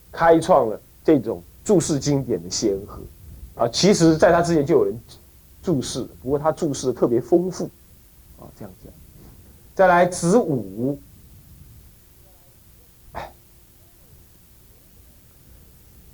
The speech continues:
为，为，呃，这不是为哈，他念为，为改革，革义佛教的先驱，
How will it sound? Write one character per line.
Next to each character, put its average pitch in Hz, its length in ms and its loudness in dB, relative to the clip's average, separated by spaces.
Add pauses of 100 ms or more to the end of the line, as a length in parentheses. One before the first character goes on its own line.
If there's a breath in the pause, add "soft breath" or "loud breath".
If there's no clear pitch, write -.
为， 285 540 6 (220)
为， 220 520 6
呃， 123 240 2
这 123 80 -6
不 139 120 -2
是 139 100 -2
为 127 280 4
哈， 92 200 -12
他 117 100 -4
念 110 280 -2
为， 92 260 -4 (200)
为 202 440 8 (140)
改 151 360 4 (280)
革， 156 720 8 (1900)
革 196 380 8
义 233 340 4
佛 143 380 6
教 170 320 4
的 139 80 0
先 175 480 2
驱， 170 340 -2